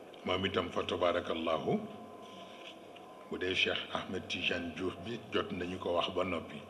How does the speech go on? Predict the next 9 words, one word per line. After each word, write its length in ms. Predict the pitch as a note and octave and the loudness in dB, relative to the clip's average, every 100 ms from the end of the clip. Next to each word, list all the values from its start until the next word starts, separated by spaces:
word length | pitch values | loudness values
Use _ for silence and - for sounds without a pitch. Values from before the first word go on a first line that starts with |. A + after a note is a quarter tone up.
| - - - | -14 -12 -8
dañ 140 | F2 | -4
ko 120 | F2 F2+ | -2 0
bindaatoon. 560 | G2 F2 D#2+ - E2 - - - - - - - - - - - - - - | 0 4 4 4 2 0 -6 -6 -6 -8 -12 -14 -14 -14 -16 -16 -16 -16 -10
Bu 60 | - | 4
ko 100 | B2 | 6
defee, 260 | C3+ C3 A2+ | 8 6 6
tabarakallahu, 840 | A#2+ A2+ G#2+ A#2+ G2+ F#2+ F2+ A#2+ G#3+ - - - - - - - - - F#2 | 8 10 10 8 6 8 8 8 4 -2 -8 -12 -14 -14 -14 -14 -16 -10 -2
ñu 80 | |
ngi 160 | F#2+ | 6